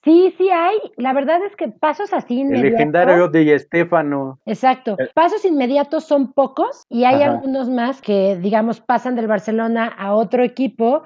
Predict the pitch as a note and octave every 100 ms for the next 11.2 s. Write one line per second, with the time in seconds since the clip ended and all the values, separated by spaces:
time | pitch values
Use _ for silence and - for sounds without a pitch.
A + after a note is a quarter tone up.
0 | - A3+ A3 A3+ B3+ A#3 A3 A3 A#3 G#3+
1 | G#3 G#3 G#3+ A3+ A#3 C#4 F4 - B3+ C4+
2 | D#4 E4+ D#4+ - B3+ C4+ B3 - A3+ A#3+
3 | A#3+ C#4 G3 E3+ A3 A3 A#3 B3+ A3 G3+
4 | G3 G#3 G#3+ A3+ E4 - C4+ B3+ A#3 G#3+
5 | F#3+ A3 A#3 A3+ E3 C3 - B2+ A#2+ D3
6 | C3+ B2+ B2+ - C#3 A3 G#3+ - C4+ C#4
7 | C4+ F#3+ - B3+ - D#3 F#3+ G3 A#3 -
8 | - C4+ C4+ C4+ - C4+ C#4 D4 B3+ A3
9 | A3+ A3+ A#3 A#3 G3+ G3 G#3 A3+ A3+ A3+
10 | A3 G3+ G3 G3+ G#3+ A3+ G#3+ G#3+ A3 A#3+
11 | C#4+